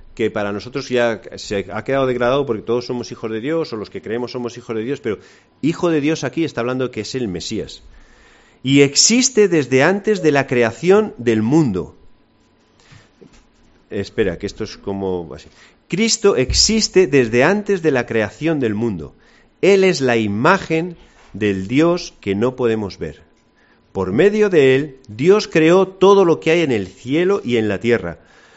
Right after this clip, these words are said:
lo que puede verse y lo que no puede verse,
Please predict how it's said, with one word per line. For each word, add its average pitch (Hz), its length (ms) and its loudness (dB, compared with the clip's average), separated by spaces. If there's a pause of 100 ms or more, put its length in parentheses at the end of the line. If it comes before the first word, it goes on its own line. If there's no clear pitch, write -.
lo 123 160 4
que 127 140 0
puede 202 260 6
verse 202 480 6
y 143 80 2
lo 135 160 4
que 123 140 0
no 180 120 2
puede 185 220 4
verse, 127 440 0